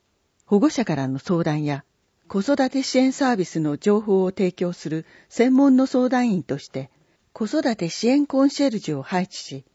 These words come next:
子育てしやすい環境づくりを進めます。また、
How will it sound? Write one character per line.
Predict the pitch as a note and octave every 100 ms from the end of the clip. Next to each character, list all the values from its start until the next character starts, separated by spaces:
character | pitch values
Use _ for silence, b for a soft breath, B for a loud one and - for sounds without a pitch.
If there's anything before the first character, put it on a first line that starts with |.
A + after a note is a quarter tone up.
| _ _ _ _ _
子 | -
育 | F#3 C#4 C4
て | F3+
し | F3 G#3
や | A#3+
す | -
い | C4
環 | - G3+ G#3+
境 | A3
づ | G3+ A3+
く | G#3
り | D#3
を | C3+
進 | - - D3+
め | C3+
ま | C3
す。 | - - _ _ _ _ _ _ _ _ _ _ -
ま | F3+
た、 | G3+